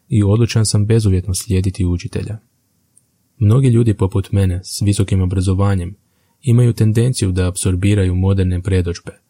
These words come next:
koje nas mogu spriječiti u istinskom razumijevanju fa. Da bismo razumjeli učiteljeva učenja,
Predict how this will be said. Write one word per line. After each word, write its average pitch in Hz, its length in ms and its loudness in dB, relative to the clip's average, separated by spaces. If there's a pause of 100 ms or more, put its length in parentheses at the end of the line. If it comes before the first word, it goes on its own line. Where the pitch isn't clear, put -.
(340)
koje 98 200 2
nas 95 180 0
mogu 98 200 0
spriječiti 101 680 -2
u 95 160 0
istinskom 101 440 -4
razumijevanju 90 640 -2 (120)
fa. 85 140 -4 (880)
Da 98 200 0
bismo 98 300 0
razumjeli 107 420 0
učiteljeva 92 540 -2
učenja, 104 520 -2